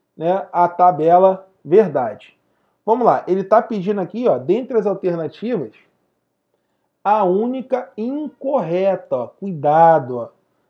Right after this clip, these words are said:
Se eu passar aí pra dar visto nos caderninhos, uma galera já deve ter marcado a letra A, pensando que é a verdadeira,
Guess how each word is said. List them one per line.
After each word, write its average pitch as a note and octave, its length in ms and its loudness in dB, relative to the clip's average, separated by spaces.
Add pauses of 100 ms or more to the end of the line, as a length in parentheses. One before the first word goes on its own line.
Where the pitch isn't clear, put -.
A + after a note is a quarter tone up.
(120)
Se - 240 -4
eu A3 100 6
passar G3 440 2
aí F#3 140 0
pra F3+ 220 -2
dar E3 160 2
visto D#3+ 360 -6
nos D#3 200 -8
caderninhos, D3 760 -6 (1800)
uma F#3 380 2
galera G3+ 580 4
já G3 120 0
deve F#3 280 0
ter F#3 180 -4
marcado E3+ 480 -2
a E3 40 0
letra E3+ 440 0
A, C#3+ 60 -2
pensando C#3+ 500 -8
que D3 140 -4
é D3 60 4
a D3 40 0
verdadeira, C#3+ 680 -4